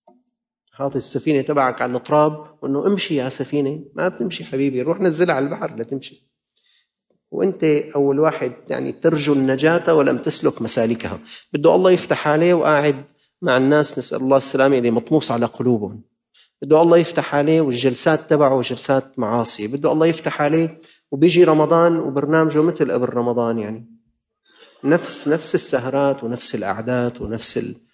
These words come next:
الأكلات ونفس الضحكات، ما بيغير شيء. شلون الله بده يفتح عليك؟ ترجو النجاة ولم تسلك مسالكها،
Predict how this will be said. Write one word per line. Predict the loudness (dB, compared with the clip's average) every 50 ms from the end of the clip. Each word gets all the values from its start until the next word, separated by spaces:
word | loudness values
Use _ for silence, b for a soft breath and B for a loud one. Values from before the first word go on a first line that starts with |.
| _ _ _ _ _ _ _ _ _ _ _ _ _ _ -6
الأكلات | -4 -4 -2 -4 -6 -4 0 2 4 6 6 4 2 2 -2
ونفس | -4 -2 -2 -4 -4 -4 -8 -6 -4 -4
الضحكات، | -4 -4 -4 -6 -6 -8 -10 -10 -12 -12 -12 -12 -6 -2 0 0 0 -2 -4 -6 -6
ما | -4 -2
بيغير | -2 0 2 2 2 2 2
شيء. | 0 -4 -6 -6 -6 -8 -12
شلون | -8 -2 0 2 2
الله | 4 2 0
بده | 0 -2 -6
يفتح | -6 -6 -10 -10 -10 -6
عليك؟ | -6 -6 -6 -4
ترجو | _ 0 2 2 2 2 2
النجاة | 2 4 2 2 4 4 2 2 2 0 0
ولم | 0 0 0 0 -4 -4
تسلك | -4 -4 -4 -2 -2 -4 -4 -4 -4
مسالكها، | -6 -4 -2 -2 0 0 -2 -2 -4 -4 -4 -4 -6 -8